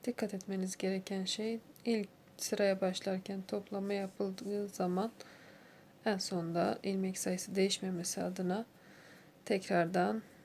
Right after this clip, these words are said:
bir dolama yapmamız gerekiyor. Şimdi ben bunda birkaç sıra öreyim. Sarıdaki halini gördük. Bir de mavideki duruşunu görelim.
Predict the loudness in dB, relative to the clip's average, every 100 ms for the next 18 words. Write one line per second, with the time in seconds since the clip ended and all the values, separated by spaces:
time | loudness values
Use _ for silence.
0 | -20 -20 -20 -6 -4 0 2 2 0 0
1 | -2 -4 -6 -6 -6 -6 -6 -8 -8 -8
2 | -12 -20 -20 -20 -20 -20 -20 -20 -18 -18
3 | -20 -12 -4 0 2 4 6 6 8 8
4 | 6 6 4 4 2 4 4 6 6 6
5 | 2 -8 -20 -8 0 4 4 4 0 2
6 | 4 4 4 0 4 6 6 6 2 0
7 | -2 -14 -20 -20 -20 -20 -20 -10 -2 0
8 | 4 4 4 2 0 -4 -4 -20 -20 -20
9 | -6 0 2 0 0 0 4 4 4 4
10 | 2